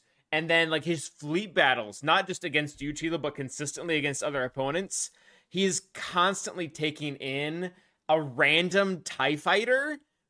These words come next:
in with his malevolence counter against Executor, and he wins every time. Like, it wa-, it was, it was really funny to look at, actually. He had, um, Hyena, Vulture,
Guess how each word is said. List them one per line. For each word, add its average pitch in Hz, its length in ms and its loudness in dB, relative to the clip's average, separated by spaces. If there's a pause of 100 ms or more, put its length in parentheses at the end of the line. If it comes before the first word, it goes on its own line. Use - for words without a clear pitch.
(120)
in 170 140 6
with 190 120 6
his 165 180 0
malevolence 156 540 0
counter 151 280 2
against 147 220 0
Executor, 143 460 0
and 139 60 -2
he 131 60 -4
wins 135 260 -4
every 123 160 -4
time. 117 280 -2
Like, 110 180 -6
it 151 80 -2
wa-, 143 160 -2 (480)
it 131 100 -2
was, 131 320 -6
it 147 60 -2
was 131 180 -4
really 127 180 -2
funny 113 260 -4
to 107 60 -4
look 107 200 -6
at, 104 140 -4
actually. 101 300 -10
He 123 160 -8
had, 131 220 4
um, 101 640 -2 (1500)
Hyena, 185 760 2
Vulture, 202 920 0